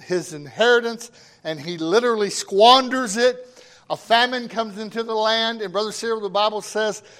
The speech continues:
that he had to go to work slopping hogs. And he would have starved to death had it not been from the husks of what he fed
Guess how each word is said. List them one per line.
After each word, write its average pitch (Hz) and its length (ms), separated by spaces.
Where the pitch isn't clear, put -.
that 180 220
he 208 300
had 202 360
to 165 280
go 240 240
to 269 80
work 226 760
slopping 214 960
hogs. 143 840
And 170 160
he 240 200
would 220 300
have 202 100
starved 269 840
to 247 120
death 190 560
had 196 220
it 190 140
not 202 480
been 180 340
from 196 200
the 170 120
husks - 880
of 156 120
what 180 220
he 190 140
fed 180 720